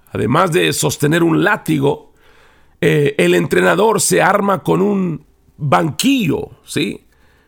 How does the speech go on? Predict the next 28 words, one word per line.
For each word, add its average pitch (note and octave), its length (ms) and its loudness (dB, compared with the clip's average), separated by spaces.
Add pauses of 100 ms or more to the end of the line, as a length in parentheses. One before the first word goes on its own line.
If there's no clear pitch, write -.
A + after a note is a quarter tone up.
(100)
Y, - 260 -6
y, F3+ 160 -2
y F3+ 60 2
apunta G#3 540 0
las F3 320 -2
patas - 720 0
del D3+ 160 0
banquillo D#3+ 680 0
hacia E3+ 360 0
la E3+ 100 0
bestia. E3+ 600 -4 (960)
La G#3+ 320 2
idea G#3+ 500 0
es G3 180 0
distraer G3+ 640 0
al F3 140 0
león. - 540 -6 (1040)
Vea G#3 220 2
esto. - 320 -2 (800)
Por G3 200 4
muy C4 340 4
poderosa A#3+ 720 0
que - 120 0
sea G3+ 220 4
la G3 160 0
bestia, C#3+ 440 -2
las D3 220 0
distracciones D#3 1300 -2